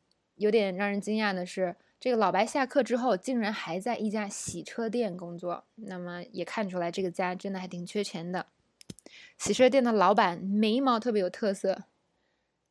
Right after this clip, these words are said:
他让那个管收银的老白呢去洗车，老白非常非常的不愿意，因为他怎么也是一个知识分子，是吧？你说管收银台这种事情，虽然说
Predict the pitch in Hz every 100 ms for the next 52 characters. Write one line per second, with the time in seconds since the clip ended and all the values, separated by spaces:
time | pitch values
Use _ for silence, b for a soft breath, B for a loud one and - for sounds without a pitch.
0 | _ - 233 226 220 208 190 175 165 180
1 | 170 220 220 214 196 165 151 170 185 214
2 | 226 - - 175 - - 262 214 - _
3 | _ _ - 208 202 233 - 330 294 226
4 | 196 185 175 170 175 175 180 - 254 285
5 | 320 311 175 208 190 202 190 233 262 226
6 | 185 175 185 - 175 175 180 B B -
7 | 233 226 180 262 262 240 180 190 220 185
8 | - 196 185 175 - 190 190 196 190